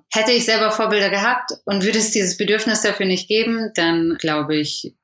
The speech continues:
ja, würde ich diese Arbeit nicht machen müssen. Und natürlich ist es was, wo ich mir die Frage gestellt habe, okay, inwieweit möchte ich mein Privatleben nach außen hin tragen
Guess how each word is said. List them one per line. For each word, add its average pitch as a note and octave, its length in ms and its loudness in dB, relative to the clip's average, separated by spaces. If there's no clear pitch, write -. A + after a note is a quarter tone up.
ja, D3 460 -2
würde D#3+ 180 0
ich D#3+ 160 -2
diese E3+ 220 0
Arbeit F#3 300 0
nicht E3+ 180 -2
machen G#3 300 0
müssen. D#3 520 -2
Und D3+ 460 0
natürlich G3+ 320 2
ist B3 160 0
es G3 160 -2
was, - 320 -2
wo F3 80 0
ich F3+ 100 -2
mir F#3 80 2
die D#3+ 80 0
Frage D#3+ 400 0
gestellt D#3+ 360 0
habe, D#3 120 -2
okay, E3 340 0
inwieweit F3 460 0
möchte F3+ 320 0
ich F#3 120 0
mein F3 160 4
Privatleben D#3+ 680 0
nach D3+ 200 -2
außen E3 320 -2
hin D#3 140 0
tragen D3+ 680 -2